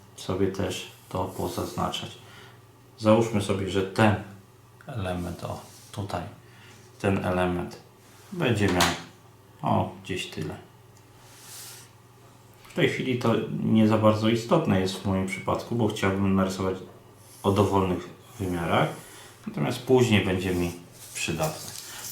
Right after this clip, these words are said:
Narysowałem sobie, narysowałem tę linię. E, no i tak,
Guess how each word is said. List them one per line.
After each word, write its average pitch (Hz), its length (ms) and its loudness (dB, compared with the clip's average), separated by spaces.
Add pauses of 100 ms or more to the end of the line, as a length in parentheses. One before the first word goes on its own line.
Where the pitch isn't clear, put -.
Narysowałem 117 600 6
sobie, 95 380 0 (680)
narysowałem 95 520 2
tę 82 140 -6
linię. 107 460 4 (1900)
E, 135 520 6
no 151 260 8
i 143 80 2
tak, - 260 -2